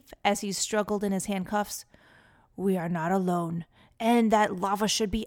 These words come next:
ours," he whimpered. Micah counted the lava samples which the man had thrown into his backpack.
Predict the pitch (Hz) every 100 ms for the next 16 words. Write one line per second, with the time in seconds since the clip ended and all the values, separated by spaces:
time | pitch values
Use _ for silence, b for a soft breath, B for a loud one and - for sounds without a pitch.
0 | - 170 196 202 180 165 160 - - _
1 | _ _ 262 175 - 180 - - 226 _
2 | _ _ _ _ _ _ _ _ _ _
3 | - 214 233 269 - 226 226 240 285 233
4 | 214 208 - 202 190 196 202 - - 196
5 | 190 202 190 202 190 185 - 202 175 180
6 | 247 233 190 - 196 202 - - -